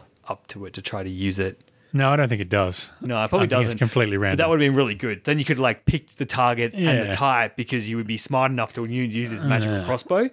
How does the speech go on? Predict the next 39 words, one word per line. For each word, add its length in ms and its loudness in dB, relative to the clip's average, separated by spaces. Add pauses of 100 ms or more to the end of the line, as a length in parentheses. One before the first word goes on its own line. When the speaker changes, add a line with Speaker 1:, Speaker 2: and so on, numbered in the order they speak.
(120)
Speaker 2:
Yeah. 180 2
Speaker 1:
But, 200 0
you 100 -2
know, 220 0 (220)
uh, 200 0
obviously, 580 0
um, 400 -4 (180)
Wolfgraf, 640 0 (300)
being 260 2
a 100 0
sneaky 440 -4
thief, 460 -4
doesn't 180 0
Speaker 2:
Yeah. 80 -4
Speaker 1:
know 120 -10
anything 340 0
about 120 -4
magical 260 -6
crossbows. 420 -4
He 40 -8
starts 200 0
Speaker 2:
No. 60 0
Speaker 1:
just, 120 -4
like, 200 0 (200)
stabbing 540 0
it 100 0
with 140 2
Speaker 2:
<laughs> 160 2
Speaker 1:
his 20 0
knife 580 2
and 120 2
it 60 -12
starts 300 -2
randomly 480 -2
shooting 500 -4
Speaker 2:
Pushing 280 4
Speaker 1:
people. 60 0
Speaker 2:
buttons, 600 0
yeah. 220 0